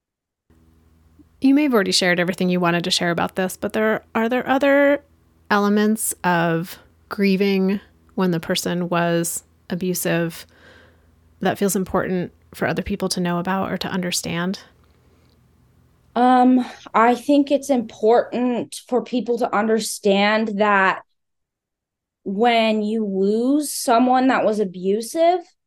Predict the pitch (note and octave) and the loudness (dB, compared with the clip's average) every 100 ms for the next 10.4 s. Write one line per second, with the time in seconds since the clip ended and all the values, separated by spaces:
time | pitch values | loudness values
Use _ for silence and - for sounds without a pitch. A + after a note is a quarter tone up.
0 | _ _ _ _ - A3 A#3+ C4+ - B3+ | _ _ _ _ -6 0 2 2 2 0
1 | C4 C4 C4 G#3 A3+ A#3 - A3 G#3+ G#3 | 2 2 0 -4 -6 -6 -4 -4 -4 -6
2 | - - A3 F#3 F#3+ G#3+ - A3 G#3 F#3+ | -12 -6 -2 2 2 2 -4 -4 -4 -6
3 | F3+ F#3+ A3+ C4 C4+ _ A3 - G#3 A3 | 0 0 2 -2 -4 _ 0 2 0 0
4 | G3 - G#3 G#3+ G3 G#3+ A3 - F#3+ F3+ | -2 -2 0 0 0 -4 -4 -4 0 2
5 | A3+ - - - G#3+ - F#3+ G3 A3+ G#3+ | 0 -4 -12 -12 -10 0 0 2 -2 -2
6 | - G3+ - - F#3+ F#3+ A3 B3+ B3+ - | -4 -6 -6 -2 2 2 2 2 0 -2
7 | A#3+ B3 B3 B3+ B3+ C#4 D4+ E4+ - _ | -4 -2 0 0 4 4 4 2 -4 _
8 | _ _ _ _ - G#3+ G#3 G#3+ G#3+ F#3 | _ _ _ _ -2 2 4 4 0 0
9 | G3 G#3 G#3 F#3+ G3 G3+ - - F3 - | 0 0 0 -2 -2 -2 -6 -6 -8 -6
10 | - D4 E4 | 0 2 2